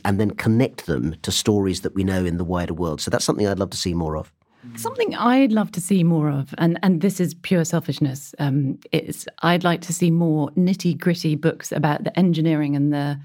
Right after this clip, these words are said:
Speaker 2: practical things in the ancient world. The Venn diagrams of people who are interested in engineering and the Venn diagrams of people who write history books all really don't overlap very much.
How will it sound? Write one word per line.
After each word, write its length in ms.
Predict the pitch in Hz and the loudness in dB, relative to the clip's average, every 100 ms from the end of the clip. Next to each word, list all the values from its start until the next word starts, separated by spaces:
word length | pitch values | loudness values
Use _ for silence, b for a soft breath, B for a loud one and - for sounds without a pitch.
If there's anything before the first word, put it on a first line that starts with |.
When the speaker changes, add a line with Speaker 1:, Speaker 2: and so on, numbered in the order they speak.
| _ | _
Speaker 2:
practical 580 | - 277 - - 233 196 | -6 -4 -4 -4 0 0
things 360 | 190 170 165 | 2 0 2
in 80 | 170 | 2
the 80 | 165 | 0
ancient 260 | 156 160 | -2 -2
world. 240 | 185 156 139 | 0 0 0
The 60 | |
Venn 200 | 170 233 | 2 2
diagrams 460 | 226 208 190 180 170 | 2 0 0 0 0
of 100 | 160 | 0
people 240 | 180 175 | 0 0
who 120 | 165 165 | 0 0
are 60 | |
interested 420 | - 160 151 139 | 0 -2 -2 -2
in 80 | 151 | 0
engineering 560 | 151 147 151 151 143 143 | 2 0 0 0 0 0
and 180 | 151 151 | 2 2
the 40 | |
Venn 180 | 151 156 | 2 2
diagrams 400 | 151 143 143 139 | 0 0 -2 -2
of 80 | - | -2
people 240 | 165 139 | -2 0
who 100 | 143 | 0
write 160 | 147 - | 0 -2
history 300 | 151 - - | -4 -4 -4
books 240 | 127 - | -4 -2
all 200 | 190 180 | -2 -2
really 340 | 160 180 156 139 | 0 0 0 -4
don't 340 | 147 143 143 | -2 0 0
overlap 400 | 147 143 139 - | 0 -2 -4 -6
very 200 | - 82 | -6 -4
much. 260 | 98 90 - | -4 -6 -10